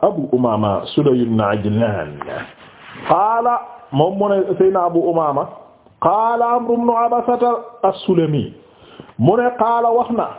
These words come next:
ah, Amr ibn Sa-, ah, Abasa, ki ñu naan Amr di doomi Abasa as-Sulami, bokkoon ci waa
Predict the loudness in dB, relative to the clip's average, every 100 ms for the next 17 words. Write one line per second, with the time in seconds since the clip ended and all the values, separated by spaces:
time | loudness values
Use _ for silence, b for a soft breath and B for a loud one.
0 | -20 -20 _ -2 -2 -4 -6 -2 0 0
1 | 0 2 2 2 0 -2 0 0 2 2
2 | 2 0 0 0 -2 -6 -16 -2 0 2
3 | 0 0 0 0 0 2 4 4 2 0
4 | 2 0 0 -2 0 2 2 2 2 2
5 | 2 -2 0 2 2 2